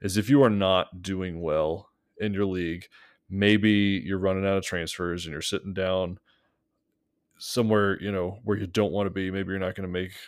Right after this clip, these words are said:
whatever playoff system your, your league has, um, or you're just battling for final position. It does you no good to climb the ranks if you're just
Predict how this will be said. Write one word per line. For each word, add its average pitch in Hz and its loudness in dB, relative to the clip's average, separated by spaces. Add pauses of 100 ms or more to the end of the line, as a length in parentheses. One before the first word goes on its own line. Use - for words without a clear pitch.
whatever 98 -2
playoff 101 4
system 95 -6
your, 90 -2
your 98 -2
league 92 -4
has, 92 -2 (560)
um, 80 -6 (200)
or 101 -4
you're 98 -2
just - -8 (720)
battling 113 6
for 98 -8
final 98 4
position. 95 0 (580)
It 110 -2
does 143 8
you 120 6
no 120 8
good 107 2
to 98 -2
climb 98 0
the 98 -2
ranks 92 -4
if - -16
you're 98 -6
just 95 2